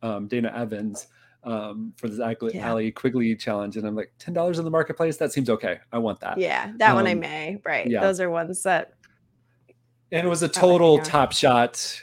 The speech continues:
Speaker 1: moment where, um, oh, bad pun. Um, it's a total Top Shot experience where I'm, like, watching the three-point competition and getting goosebumps as she's just, like, wrapping it up and just
Speaker 2: Yeah.
Speaker 1: so in the moment. I'm like, "Of course I'm gonna spend ten dollars on this."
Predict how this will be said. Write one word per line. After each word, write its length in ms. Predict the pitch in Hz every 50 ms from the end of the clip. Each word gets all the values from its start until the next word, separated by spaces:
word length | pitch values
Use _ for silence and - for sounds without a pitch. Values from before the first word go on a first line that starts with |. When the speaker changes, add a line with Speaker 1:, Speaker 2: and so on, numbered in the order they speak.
| - _
Speaker 1:
moment 560 | - 131 117 117 120 117 117 110 104 101 101 113
where, 560 | 117 113 110 110 107 101 101 104 101 - - _ _ _ _
um, 420 | 117 110 107 104 92 85 101 95 - _ - -
oh, 240 | 147 135 110 107 - _
bad 240 | 120 139 131 127 113
pun. 260 | - 131 120 107 95 - - - - _ _ _
Um, 540 | 143 139 139 139 131 131 123 117 117 117 127 -
it's 160 | 139 143 131 151
a 60 | 143
total 300 | - 165 165 156 156 147
Top 240 | - 147 139 135 -
Shot 200 | - 135 123 117
experience 540 | 117 113 - - 135 123 120 110 98 -
where 80 | 127 117
I'm, 80 | 117 113
like, 160 | 113 110 117
watching 300 | 113 113 117 110 - 131
the 60 | 120
three-point 460 | 113 - 127 120 117 - 135 131 127 -
competition 540 | - 135 120 113 123 - 135 127 - 147 131
and 80 | 117 110
getting 260 | 120 127 123 131 117
goosebumps 540 | 104 120 120 - - 131 127 139 143 - -
as 180 | 117 117 117
she's 260 | - - 123 117 107 -
just, 200 | 120 110 - -
like, 300 | 113 104 104 104 - _ _ _ _ _ _ _ _ _ _ _ _ _
wrapping 440 | - 127 135 127 127 127 - 127 120
it 100 | 123 117
up 300 | 117 113 117 117 - _ - _ -
and 400 | 127 120 113 110 110 107 110 110 - - _ _ -
just 220 | 208 208 202 156 180
Speaker 2:
Yeah. 160 | 185 196 202
Speaker 1:
so 200 | 160 143 139 131
in 60 | 123
the 80 | 120 113
moment. 280 | 113 117 113 110 107 107
I'm 80 | 104
like, 200 | 107 107 110 - _ -
"Of 100 | - -
course 260 | - 196 190 156 -
I'm 80 | 143 127
gonna 100 | 123 117
spend 240 | - - 117 107 107
ten 140 | - 120 107
dollars 340 | 107 104 107 107 101 95
on 140 | 107 101 101
this." 340 | 95 92 90 - - - -